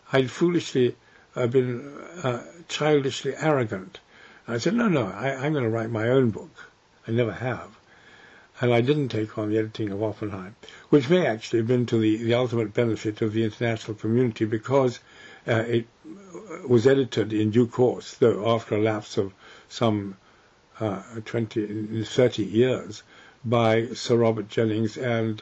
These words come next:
Sir Arthur Watts. And the, the, their edition, their ninth edition of the first volume of Oppenheim is a major, uh, contribution to the subject, and they've done it very much better than I ever could have.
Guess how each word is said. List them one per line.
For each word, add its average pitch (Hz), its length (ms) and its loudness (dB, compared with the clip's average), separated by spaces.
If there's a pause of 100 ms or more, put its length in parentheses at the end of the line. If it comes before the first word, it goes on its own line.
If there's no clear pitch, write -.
(140)
Sir - 200 -6
Arthur 117 340 -2
Watts. 131 480 -4 (440)
And 107 220 0
the, 104 260 -4
the, 107 280 -4 (360)
their 127 220 6
edition, 107 640 0
their 110 180 2
ninth 113 360 -2
edition 113 400 -2
of 98 80 -4
the 95 100 -6
first 117 360 0
volume 113 380 2 (340)
of 110 120 4
Oppenheim 101 500 -2
is 117 240 0 (120)
a 110 100 0
major, 117 680 0 (480)
uh, 98 160 -10
contribution 110 880 -2 (340)
to - 120 -8
the 95 100 -4
subject, 107 520 -2
and 104 280 -6
they've 107 200 0
done 113 160 0
it 107 80 0
very 113 220 2
much 110 280 -2
better 107 200 0
than 104 140 -2
I 117 180 2
ever 95 180 -2
could 90 260 -10
have. 95 220 -12